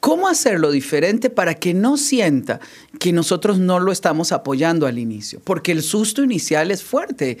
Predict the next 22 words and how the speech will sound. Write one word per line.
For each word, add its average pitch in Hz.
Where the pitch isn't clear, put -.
o -
sea, 180
es, 160
es, 147
es 143
lógico. 175
Crecimos 180
con 156
una 185
mentalidad 156
de 156
ser 147
empleados, 156
de 139
tener 147
un 143
trabajo 123
estable, 233
un 139
salario, 180
un 135
horario. 208